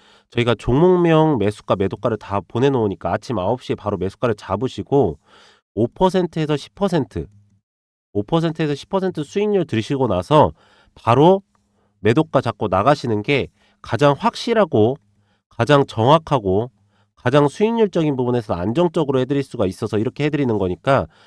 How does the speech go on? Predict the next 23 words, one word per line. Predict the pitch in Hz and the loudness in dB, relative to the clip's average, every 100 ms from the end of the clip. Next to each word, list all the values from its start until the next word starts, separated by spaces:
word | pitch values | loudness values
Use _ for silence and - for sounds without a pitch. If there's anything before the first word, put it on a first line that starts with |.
| _ | _
반드시 | _ 113 127 160 139 110 127 - _ _ | _ -4 0 -2 -2 -6 -6 -10 _ _
이 | - 110 | -6 -6
부분은 | 110 104 98 104 127 160 160 | -6 -6 -4 -2 0 0 -2
따라서 | 160 175 175 139 98 113 _ _ _ | -2 -2 -2 -4 -6 -6 _ _ _
꼭 | 143 - | -2 0
그렇게 | 160 160 - 104 107 107 | -4 -6 -6 -4 -4 -8
하시는 | _ 170 165 165 127 | _ -10 -6 -4 -4
거를 | 101 104 | -2 -2
권장해 | - 101 104 104 101 | -4 -4 -2 -2 -2
드리도록 | 123 131 104 98 | -2 -2 -2 -4
하겠습니다. | 113 120 - 87 80 80 - _ - _ _ _ _ _ - | -6 -10 -10 -8 -6 -8 -12 _ -20 _ _ _ _ _ -4
네, | 107 104 90 | -2 -2 -4
그래서 | - 113 120 | -6 -4 -4
저는 | 107 110 113 | -4 -2 0
오늘 | 101 139 107 | 2 2 0
여기까지 | 107 175 - 170 156 143 | -2 -4 -4 -4 -2 -4
하도록 | 139 143 151 143 - | -4 -6 -4 -4 -4
하고요. | 156 131 147 117 73 _ _ _ _ - | -4 -2 -2 -2 -6 _ _ _ _ -8
어, | 92 95 92 92 92 90 80 - | -4 -2 -2 -2 -2 -4 -6 -10
기-, | - 123 127 _ _ | -12 -10 -10 _ _
기업에 | - 135 139 131 | -2 0 2 0
대한 | 123 | -2
상황이나 | 117 160 190 190 131 98 101 101 80 | -4 0 2 2 0 0 0 0 -4